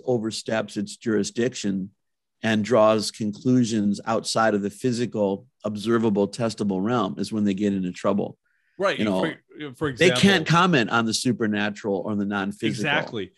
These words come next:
Speaker 2: For example, uh, they, they, uh, you know, you, they can say, "Hey, you know what? Dead people don't come back from the dead.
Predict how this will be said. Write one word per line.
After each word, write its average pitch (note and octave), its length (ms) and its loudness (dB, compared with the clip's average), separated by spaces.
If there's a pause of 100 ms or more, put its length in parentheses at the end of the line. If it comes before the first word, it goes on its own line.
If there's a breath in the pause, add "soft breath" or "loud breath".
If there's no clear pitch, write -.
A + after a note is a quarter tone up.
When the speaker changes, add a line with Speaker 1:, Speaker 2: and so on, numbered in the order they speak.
(140)
Speaker 2:
For D3+ 140 -6
example, C3+ 680 -6 (360)
uh, G#2 340 -10
they, B2+ 440 -12
they, A#2 420 -6
uh, F2+ 280 -10 (140)
you A2 140 -12
know, G#2 60 -10
you, G#2+ 280 -14 (1040)
they C#3+ 140 -4
can D3 160 -4
say, B2+ 320 -4
"Hey, B2+ 220 -6
you G#2 240 -10
know A#2+ 100 -8
what? A#2 260 -10
Dead A#2 240 -8
people A#2 240 -12
don't G#2+ 240 -14
come G#2 220 -12
back F#2 220 -10
from F#2 160 -18
the F2 80 -18
dead. F2 320 -14